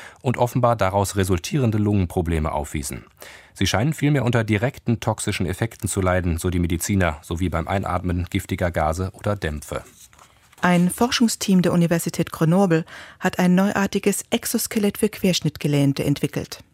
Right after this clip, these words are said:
Speaker 1: Vorgestellt wird es im Fachblatt The Lancet Neurology. Die Mediziner haben dafür einem achtundzwanzigjährigen querschnittsgelähmten Mann Elektroden auf die harte Hirnhaut implantiert, die die Hirnströme aufzeichnen.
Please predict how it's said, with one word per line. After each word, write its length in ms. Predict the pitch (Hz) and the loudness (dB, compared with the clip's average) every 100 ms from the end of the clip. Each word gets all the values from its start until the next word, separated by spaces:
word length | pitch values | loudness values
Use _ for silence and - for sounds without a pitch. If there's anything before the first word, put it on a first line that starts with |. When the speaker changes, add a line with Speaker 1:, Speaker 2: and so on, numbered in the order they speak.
| _ | _
Speaker 1:
Vorgestellt 480 | - 87 117 139 135 | 0 0 2 0 0
wird 80 | 110 | -2
es 100 | - | -2
im 100 | 98 | 0
Fachblatt 480 | 110 - 101 95 95 | -2 0 -2 -2 0
The 60 | 101 | 0
Lancet 460 | 92 90 - 98 | 2 0 -2 0
Neurology. 760 | 101 95 90 90 78 - 65 - - | 4 4 4 2 0 -4 -8 -12 -8
Die 60 | 76 | -4
Mediziner 480 | 76 82 - 107 92 | -4 -2 2 2 2
haben 240 | 95 95 | 0 0
dafür 320 | 90 98 80 | 0 0 -2
einem 200 | 90 85 - | 0 -2 -2
achtundzwanzigjährigen 1080 | 98 - 123 - 104 107 98 104 104 107 | -4 -2 -6 -2 -2 -2 -2 0 0 -2
querschnittsgelähmten 880 | 95 98 107 120 - - 98 95 - 85 | -4 -4 -4 -4 -4 -2 0 -2 -2 0
Mann 260 | 82 123 151 - - - | 2 2 -2 -10 -18 -16
Elektroden 520 | - 98 - 135 123 90 | -2 -2 0 0 0 0
auf 160 | 95 | 0
die 140 | 110 92 | 0 0
harte 280 | 104 - | 0 0
Hirnhaut 340 | 98 110 104 87 | 2 2 2 0
implantiert, 680 | 98 92 90 - 127 - - | -2 0 -2 0 -2 -2 -4
die 80 | |
die 160 | 107 101 | 0 0
Hirnströme 580 | 117 113 - 85 80 - | 0 0 -2 -2 -2 -2
aufzeichnen. 600 | 76 - - 67 - | -4 -4 -6 -4 -6